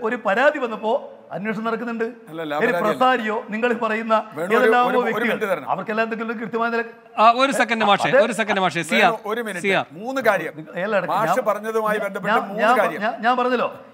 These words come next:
Speaker 1: ഇതൊരു മാൻ-, വേ-, വേണു, ഇതൊരു
Speaker 3: ഓ,
Speaker 1: മാന്യതയല്ല.
Speaker 3: ശരി, ശരി,
Speaker 1: ഏ,
Speaker 3: മാഷ്
Speaker 1: വേണു,
Speaker 3: പറയട്ടെ.
Speaker 1: വേണു,
Speaker 3: ശരി, സിയാർ, ഒരു
Speaker 1: ഇതൊരു
Speaker 3: സെക്കൻഡ്,
Speaker 1: എനിക്ക്
Speaker 3: മാഷ് പറയട്ടെ.
Speaker 1: ഒരുപാട് സംശയമുണ്ടെന്ന്. വേണു പറയുമ്പോ എനിക്ക് കുറേ സംശയമുണ്ട്.
Speaker 3: ഇല്ല, മാഷ് പറയൂ.
Speaker 1: ആസഫ് അലി പറയുമ്പോ എനിക്ക് കുറേ സംശയമുണ്ട്. സി ആർ പറയുമ്പോ സംശയമുണ്ട്.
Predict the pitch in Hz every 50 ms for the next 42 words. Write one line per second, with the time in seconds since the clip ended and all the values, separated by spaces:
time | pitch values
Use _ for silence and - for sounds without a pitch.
0 | - - 220 285 285 277 233 202 208 233 262 262 254 233 208 220 240 226 226 233
1 | 247 269 262 196 151 - - - - - - 226 269 - - 254 214 220 247 277
2 | 285 311 311 285 262 240 208 151 - 247 240 247 247 262 269 254 269 254 214 196
3 | 160 - - - - - - 165 220 254 285 262 254 262 - 262 247 220 190 -
4 | 233 254 269 294 294 247 202 170 156 214 233 247 240 220 226 214 185 151 269 269
5 | 277 285 - 262 254 - 247 285 277 285 277 233 170 127 101 - - - - -
6 | - 170 214 269 311 339 349 349 302 269 254 262 247 220 226 247 - - - 240
7 | 269 285 247 254 240 254 262 254 254 262 254 262 277 262 214 - - - - 226
8 | 254 247 240 262 220 220 233 285 330 320 320 330 320 320 294 262 254 247 240 233
9 | 247 277 - - 226 262 247 277 247 247 247 233 254 262 208 269 277 254 202 147
10 | - - - - _ _ _ _ - - 240 269 294 277 269 269 254 254 262 254
11 | 262 - 254 254 247 - 285 262 202